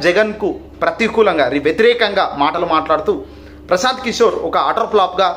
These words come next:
తెలుగు రాష్ట్రాల్లో, తెలుగు ప్రజల్లో ఒక నమ్మలేని వ్యక్తిగా, నమ్మకం పోయిన, నమ్మకం తప్పిన వ్యక్తిగా ఇప్పుడు నిలబడిపోయాడు.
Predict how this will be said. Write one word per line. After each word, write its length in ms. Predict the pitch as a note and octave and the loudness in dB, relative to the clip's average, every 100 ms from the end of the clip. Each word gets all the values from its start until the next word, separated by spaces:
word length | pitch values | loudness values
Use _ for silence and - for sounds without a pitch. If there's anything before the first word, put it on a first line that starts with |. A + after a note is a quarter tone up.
| - - | -6 -2
తెలుగు 200 | G#3 B3+ B3+ | 0 2 2
రాష్ట్రాల్లో, 440 | G#3+ - G#3+ G3+ G#3+ G3 | 2 0 -2 2 2 2
తెలుగు 160 | G#3 F#3+ | 2 2
ప్రజల్లో 360 | F#3 F#3 F#3 F#3+ | 2 2 2 2
ఒక 100 | E3+ F#3 - - - - - - - C#3 | 2 -2 -4 -14 -20 -20 -20 -20 -8 -2
నమ్మలేని 460 | F#3 B3 B3 B3 A3 | 2 4 4 4 2
వ్యక్తిగా, 320 | E3 E3+ G3 G3 F3 | -2 -2 -2 0 0
నమ్మకం 380 | F#3+ G#3+ A3 D#3 - | -2 -2 -2 -4 0
పోయిన, 240 | G3+ B3 A#3 D#3+ D#3 | 2 4 0 0 -2
నమ్మకం 300 | F#3 F#3+ F#3 - | 0 -2 -2 -4
తప్పిన 260 | - A3 F#3 D3 | -2 0 2 0
వ్యక్తిగా 360 | D3+ F3 E3+ D3+ D3 | -4 0 0 0 -6
ఇప్పుడు 180 | E3+ D3+ | -6 -2
నిలబడిపోయాడు. 680 | C#3+ D3+ C#3 B2 A#2 - - | 2 2 2 -2 -6 -6 -12